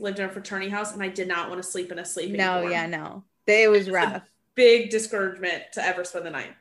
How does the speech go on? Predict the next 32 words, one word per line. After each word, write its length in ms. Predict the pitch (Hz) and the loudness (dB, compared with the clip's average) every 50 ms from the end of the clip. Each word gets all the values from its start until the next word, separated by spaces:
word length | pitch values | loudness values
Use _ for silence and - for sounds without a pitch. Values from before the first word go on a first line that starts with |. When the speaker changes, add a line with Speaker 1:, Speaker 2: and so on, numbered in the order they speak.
| _ _ | _ _
Speaker 1:
out. 120 | - - 208 | -2 2 4
Speaker 2:
I'm 180 | - - 269 285 | 4 4 4 2
just 160 | 339 381 - | 0 0 0
happy 360 | 220 262 294 294 - - 226 | 2 4 4 4 4 6 6
it 80 | 220 196 | 6 6
was 180 | 202 208 208 | 6 2 2
someone 260 | - 220 196 208 214 196 | 2 0 0 2 2 2
I 120 | 185 185 | 2 2
knew 540 | 190 190 185 180 180 175 175 165 160 160 151 - | 0 -2 -2 -2 0 0 0 0 0 -2 -2 0
and 140 | 202 214 214 | 0 2 2
not 260 | 190 196 202 226 220 | 2 2 2 0 0
someone 220 | - 311 - 190 | 0 2 4 6
Speaker 1:
Yes. 340 | 196 - - 233 208 196 175 | 6 6 4 4 -4 -8 -4
Speaker 2:
random 420 | 196 190 180 196 208 220 214 220 | -2 0 0 2 2 2 2 2
that 120 | 240 208 202 | 4 2 2
I 40 | 208 | 2
was 100 | 220 202 | 2 0
like, 220 | 208 196 196 - - - - - _ | -2 -2 -2 -4 -10 -16 -18 0 _
"Who 200 | - 294 320 269 | 4 6 8 6
are 180 | 269 294 302 | 6 6 4
you?" 200 | 320 311 330 339 349 | 2 2 0 2 4
Speaker 1:
I 300 | 226 226 226 226 240 254 | 4 6 6 6 4 2
can't 240 | - - 381 415 403 | 2 0 2 2 2
imagine 400 | 359 247 196 202 208 214 214 202 | 2 4 4 2 2 2 -2 -2
going 160 | 220 208 208 | -2 -2 -2
to 60 | 208 | -4
school 220 | 202 - - 214 208 | -6 -4 -2 -2 -2
in, 40 | 208 | -2
like, 140 | 190 190 190 | -2 -4 -4
Chicago 960 | - - - 202 - - 190 185 190 202 190 196 180 156 139 104 - - - | -6 -6 -6 -6 -2 0 0 0 0 0 0 -2 -2 -2 -2 -2 -4 -6 -6
and, 160 | - 202 196 | -6 -4 -2
like, 240 | 196 180 180 180 - | -2 -2 -4 -6 -8